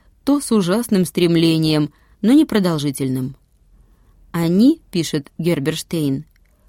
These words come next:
в быстрых своих нападениях как бы говорят неприятелю: „Беги, или мы сами побежим“». И в общежитии, и в войне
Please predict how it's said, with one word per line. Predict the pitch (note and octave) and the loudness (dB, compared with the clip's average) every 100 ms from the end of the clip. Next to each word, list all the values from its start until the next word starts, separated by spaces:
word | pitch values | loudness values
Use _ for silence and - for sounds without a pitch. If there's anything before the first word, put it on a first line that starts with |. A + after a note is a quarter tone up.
| _ - | _ -10
в | F3+ F#3 | -2 0
быстрых | G#3 C4 - F3 | 2 0 0 -4
своих | - E3+ F3+ E3 | -2 -2 -2 0
нападениях | F#3 F3 F3 F3 G#3+ C4 G3+ D#3+ - | -2 -2 -2 -2 0 0 2 0 -2
как | G#3 G3 | -2 0
бы | G3 | 0
говорят | F3+ F#3+ A3 A#3+ | 2 2 0 0
неприятелю: | F#3 D#3+ F#3 G#3+ G3+ D3 C3+ - - _ _ | -2 0 0 0 -2 -2 -4 -6 -18 _ _
„Беги, | F#3+ G3 G#3 D3+ F#3+ C4 D#4 _ _ _ | 0 4 4 4 2 2 2 _ _ _
или | - C#4+ D4+ | 4 6 8
мы | C#4 | 6
сами | - E3+ D#3+ F#3 | 4 -2 0 -2
побежим“». | F#3+ D#3+ C#3+ C3+ C3 C3+ C3+ _ _ _ _ _ _ _ _ _ _ - | -2 -4 -4 -4 -8 -8 -14 _ _ _ _ _ _ _ _ _ _ -2
И | A3 | 0
в | |
общежитии, | A3 G#3 A3 G3 A#3+ B3+ - A3+ F3+ | 0 0 0 2 0 0 2 4 4
и | F3+ F#3 | 4 2
в | E3 | 2
войне | F3+ F3+ F#3 A#3 | 0 2 0 0